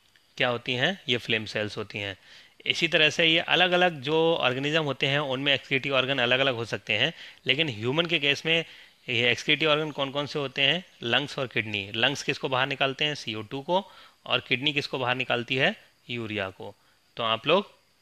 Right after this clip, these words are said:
क्लियर हो गया होगा। Our lungs excrete carbon dioxide and kidney urea, so the kidney is the main excretory organ of the human body।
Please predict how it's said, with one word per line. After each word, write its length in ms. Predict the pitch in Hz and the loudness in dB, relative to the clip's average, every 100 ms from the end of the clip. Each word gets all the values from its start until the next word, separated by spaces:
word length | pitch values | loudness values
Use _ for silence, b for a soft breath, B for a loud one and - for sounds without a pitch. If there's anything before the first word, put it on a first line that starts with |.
| _ _ _ _ | _ _ _ _
क्लियर 240 | 117 117 | -2 0
हो 120 | 107 104 | 0 -4
गया 140 | 101 | -6
होगा। 280 | 92 98 101 - B B B | -6 -8 -12 -14 B B B
Our 220 | 127 165 | 2 4
lungs 320 | 160 160 160 139 | 6 4 2 -4
excrete 360 | - 147 147 - | -2 0 2 2
carbon 240 | 123 131 | 0 2
dioxide 560 | 135 - - 151 170 - | -2 0 2 4 2 0
and 260 | 131 123 117 127 | -2 -2 -4 -4
kidney 320 | 117 147 208 - _ - | -2 -2 -2 -8 _ -8
urea, 340 | 113 107 98 98 B B - | -6 -2 -4 -6 B B -6
so 240 | - 165 175 | 0 2 2
the 60 | - 139 | 0 -2
kidney 420 | 127 151 143 117 | 2 2 2 0
is 80 | 123 | 0
the 260 | 127 107 | -4 0
main 260 | 127 156 143 | 2 4 2
excretory 500 | - 127 110 120 113 | 0 -4 -2 -2 -2
organ 180 | 117 113 | -2 -6
of 280 | 104 104 | -8 -2
the 180 | 139 143 | -2 0
human 260 | 104 101 101 | -6 -8 -2
body। 240 | 113 110 | 0 0